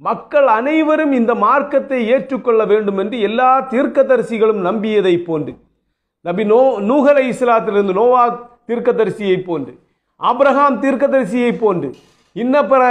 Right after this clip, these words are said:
தீர்க்கதரிசிகளை போன்று மக்கள் இந்த மார்க்கத்தை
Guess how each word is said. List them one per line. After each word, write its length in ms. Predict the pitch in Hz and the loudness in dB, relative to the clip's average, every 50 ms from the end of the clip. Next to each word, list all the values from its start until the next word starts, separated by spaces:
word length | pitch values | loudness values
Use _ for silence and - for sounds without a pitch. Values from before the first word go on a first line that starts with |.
| 233 208 - - - - | 0 -2 -4 -10 -12 -6
தீர்க்கதரிசிகளை 880 | 165 226 269 285 226 190 - 233 262 220 - - 226 208 214 208 196 190 185 | -4 -2 -2 2 2 2 2 2 2 0 0 -4 -2 0 0 2 2 0 -2
போன்று 420 | 185 170 160 160 160 147 156 165 165 170 175 175 - _ _ _ 147 | -2 -2 -2 -2 -2 0 0 2 2 2 0 -4 -10 _ _ _ -8
மக்கள் 400 | 180 214 214 - - 320 311 311 | -8 -8 -8 -2 0 0 0 2
இந்த 160 | 285 262 262 | 0 0 0
மார்க்கத்தை 600 | 233 226 240 277 294 285 - 285 - 285 285 262 | 0 2 2 2 0 0 -2 -4 -4 -4 -4 -4